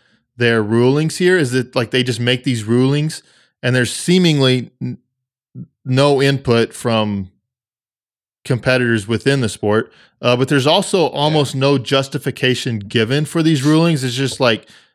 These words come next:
Speaker 1: they,
Speaker 2: Yeah.
Speaker 1: they smack their hammer on their gavel or whatever and say,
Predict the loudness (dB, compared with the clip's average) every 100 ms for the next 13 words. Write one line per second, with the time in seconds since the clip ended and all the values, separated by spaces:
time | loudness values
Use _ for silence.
0 | _ 0 2 0 -4 -6 -12 _ _ _
1 | -6 -4 -4 -2 -2 -2 -2 -2 0 0
2 | 0 0 0 -2 -2 0 0 0 0 -2
3 | 0 0 0 -4 -6 -6 -6